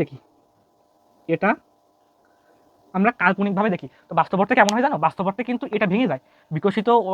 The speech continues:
একটা শক্তি দেওয়ার ফলে এরা বিকশিত হয়ে কি এটা ভেঙে যায়। কেমন করে ভাঙে জানো? যে দুইটা, পাঁচটা ঘরের ভিতর দুইটা ঘর যায় উপরে এবং বাকি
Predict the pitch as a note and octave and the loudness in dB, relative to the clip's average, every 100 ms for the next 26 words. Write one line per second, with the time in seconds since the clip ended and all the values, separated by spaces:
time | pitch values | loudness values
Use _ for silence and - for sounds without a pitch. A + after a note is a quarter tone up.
0 | F#3 F#3 F3+ A#3+ A3 A3 A3 A#3+ A3 F#3+ | -2 -2 -6 0 2 2 2 0 0 0
1 | G3 G#3+ A#3 B3 B3+ C4+ G3+ A#3 B2+ - | -4 -6 -6 -6 -4 0 2 2 0 -6
2 | - - F#3+ F#3+ G3+ G3 B3+ C4+ - _ | -20 -6 -2 0 0 0 0 -2 -6 _
3 | _ F3 G#3+ D#3 F3 E3+ D#3+ D#3 F#3 F3 | _ 0 0 2 0 0 -2 -2 -2 0
4 | G3+ G3+ A#3 F3 E3+ F3 E3+ F#3+ G#3+ F#3+ | 0 0 0 0 0 0 0 0 2 2
5 | F#3 A#3+ - _ _ _ F3 F#3 B3+ _ | 0 -2 -2 _ _ _ -6 -4 -6 _
6 | _ E3 E3+ | _ -6 -2